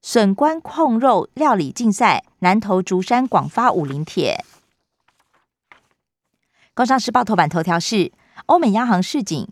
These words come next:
断链恶化推升通膨。美国联准会 Fed 主席鲍尔预期，美国通膨压力可能会延续到二零二二年。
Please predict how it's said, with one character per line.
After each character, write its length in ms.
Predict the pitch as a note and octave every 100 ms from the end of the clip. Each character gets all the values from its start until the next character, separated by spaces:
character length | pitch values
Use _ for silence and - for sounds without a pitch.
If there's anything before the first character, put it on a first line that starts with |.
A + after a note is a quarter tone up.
| -
断 200 | - A3+
链 180 | B3 A3
恶 180 | - G#3+
化 240 | - G3+
推 180 | - A3+
升 200 | G3+ G3
通 200 | G3 G#3+
膨。 320 | A3 D#3+ D3+ - _ _ _ _ _ _ _ _ _ -
美 140 | G3
国 100 | F#3+
联 140 | G3+
准 120 | A3 F3+
会 280 | A3+ G#3
Fed 360 | F3+ - A3+ F3
主 160 | E3 D#3+
席 180 | - E3+
鲍 160 | B3
尔 160 | G#3+ D#3
预 160 | G#3+ G#3
期， 420 | - F3 F3 -
美 160 | F#3 F3
国 120 | F#3
通 160 | G3+ A3
膨 200 | G#3 F3+
压 160 | G#3+
力 160 | A#3 G3+
可 140 | -
能 140 | D#3 E3
会 160 | A3+
延 160 | F3 E3
续 160 | A3
到 120 | G3+ G3
二 180 | -
零 180 | G#3 E3+
二 80 | G3+
二 160 | F#3 F3
年。 440 | D3+ D3 C#3+ C#3+